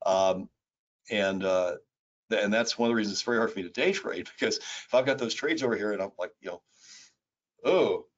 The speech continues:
I mean, it's just human nature and I'm really susceptible to it.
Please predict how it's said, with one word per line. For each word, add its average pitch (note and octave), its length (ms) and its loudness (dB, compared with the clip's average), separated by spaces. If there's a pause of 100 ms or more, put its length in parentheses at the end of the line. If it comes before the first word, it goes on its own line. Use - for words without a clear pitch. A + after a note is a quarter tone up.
(120)
I G#2+ 40 -4
mean, G#2 300 0
it's F#2+ 120 -8
just - 280 0
human C#3+ 220 2
nature D3+ 500 2 (320)
and G2+ 120 0
I'm G#2 160 2
really A2+ 180 4
susceptible A#2 440 -2
to A#2+ 180 2
it. A#2+ 140 0